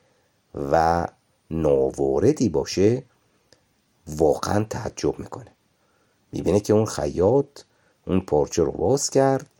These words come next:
و متری گذاشت و چند تا علامت زد و شروع کرد به بریدن پارچه. پارچه رو که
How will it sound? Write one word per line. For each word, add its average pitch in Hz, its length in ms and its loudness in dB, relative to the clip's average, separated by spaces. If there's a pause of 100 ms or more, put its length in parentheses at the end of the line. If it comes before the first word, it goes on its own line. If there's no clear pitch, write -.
(760)
و - 100 -4
متری 135 400 2
گذاشت 113 580 2
و - 40 -4
چند 85 280 -2
تا 90 160 0
علامت 76 460 -2
زد 73 320 -2
و 117 120 -12
شروع 113 760 -6
کرد 143 420 2
به 123 340 4 (640)
بریدن 82 600 2
پارچه. - 540 -6 (640)
پارچه 87 400 2
رو 123 400 4 (640)
که 80 500 2